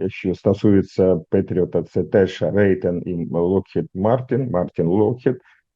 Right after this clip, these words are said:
І, м, е, вони фахівці над цим працюють, але це час.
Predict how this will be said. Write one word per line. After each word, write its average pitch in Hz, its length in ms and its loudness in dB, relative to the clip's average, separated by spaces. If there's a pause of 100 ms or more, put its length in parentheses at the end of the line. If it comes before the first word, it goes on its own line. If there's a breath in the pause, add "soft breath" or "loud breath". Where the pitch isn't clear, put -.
(300)
І, 117 340 8
м, 110 600 2
е, 101 420 4
вони 110 600 2
фахівці 107 760 -2
над 98 260 0
цим 104 220 0
працюють, 101 680 -2 (140)
але 98 340 0
це 98 260 -4
час. 110 520 -2